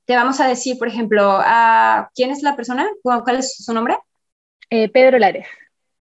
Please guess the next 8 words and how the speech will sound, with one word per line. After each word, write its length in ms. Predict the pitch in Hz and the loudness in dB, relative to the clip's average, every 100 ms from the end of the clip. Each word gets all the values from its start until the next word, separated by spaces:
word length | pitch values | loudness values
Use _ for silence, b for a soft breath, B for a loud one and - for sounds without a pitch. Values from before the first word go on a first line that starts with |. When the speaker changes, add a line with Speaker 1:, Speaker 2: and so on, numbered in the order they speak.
| - | -4
Speaker 1:
Mira, 280 | 277 294 277 | 0 2 2
Pedro, 320 | 220 185 180 | 0 0 -4
por 100 | 233 | -4
ejemplo, 440 | 220 240 202 190 B B B | 0 0 -2 -4 B B B
tú 80 | - | 0
haces 240 | 302 392 392 | 2 0 -2
tu 60 | |
examen 600 | 381 - 320 302 285 294 | -2 0 2 2 0 -2